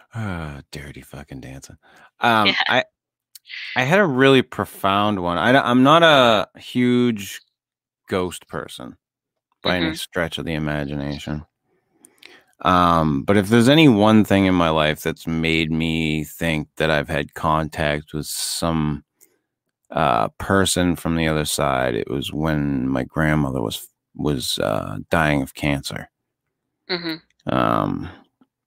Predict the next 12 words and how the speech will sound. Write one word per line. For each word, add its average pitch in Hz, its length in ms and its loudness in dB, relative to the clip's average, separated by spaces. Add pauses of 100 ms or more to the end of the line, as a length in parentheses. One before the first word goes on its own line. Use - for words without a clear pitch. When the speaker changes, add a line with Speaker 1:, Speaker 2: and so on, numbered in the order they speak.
(600)
Speaker 1:
and 73 1080 2 (840)
there, 95 460 4 (240)
in 113 160 6
my 107 200 6
family, 85 840 2 (380)
uh, 78 240 -2
there 85 240 0
has 82 160 -4 (100)
always 80 380 0
been 78 260 -4
this 73 280 -6 (160)
hum-, 80 600 0